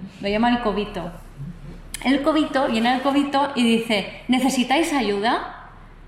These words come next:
¿Necesitáis que la cosa se ponga así un poco más caótica para que haya más restricciones y podáis sentir más nues-, vuestra individualidad? Vamos allá". ¿Vale? Entonces, eso es lo que ha hecho Saturno-Urano.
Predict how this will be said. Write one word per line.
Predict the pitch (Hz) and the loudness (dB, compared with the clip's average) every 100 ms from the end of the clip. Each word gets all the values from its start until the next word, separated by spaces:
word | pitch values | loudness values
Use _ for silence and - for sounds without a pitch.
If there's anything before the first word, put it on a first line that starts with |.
| - | 0
¿Necesitáis | 254 254 254 - 269 320 | 2 2 -2 0 0 2
que | 330 320 320 | 2 2 4
la | 285 285 | 2 0
cosa | 269 269 | 0 0
se | 262 | 0
ponga | 262 254 | 0 0
así | 254 254 | 0 0
un | 254 | 2
poco | 247 254 240 | 2 0 0
más | 240 247 - | 2 0 2
caótica | 226 226 226 233 233 220 220 196 | 2 2 2 -2 -2 -2 -2 0
para | 214 214 | 0 0
que | |
haya | 220 220 | 0 0
más | 220 | -2
restricciones | 220 226 214 214 220 214 214 208 | -2 -2 -2 -2 -2 -2 -2 -4
y | 208 | -4
podáis | 202 208 | -4 -4
sentir | 208 202 208 | -4 -6 -4
más | 208 214 208 | -2 -4 -4
nues-, | 208 208 - | -6 -8 -6
vuestra | 202 202 | -6 -4
individualidad? | 202 202 202 190 185 226 - | -2 -2 0 -2 0 0 0
Vamos | 185 190 | -2 -4
allá". | 175 170 - - - - - 240 - - - 196 | -6 -8 -10 -16 -20 -18 -8 -6 -6 -8 -8 -6
¿Vale? | 175 233 - | -6 -6 -6
Entonces, | 262 214 233 226 180 - - - - - - - | -6 -2 -2 0 -2 -4 -12 -18 -18 -18 -18 -4
eso | 247 240 | 0 2
es | 262 | 2
lo | |
que | 247 | 2
ha | |
hecho | 247 247 | 0 0
Saturno-Urano. | 254 247 247 254 277 294 294 359 | 0 2 2 2 2 2 2 0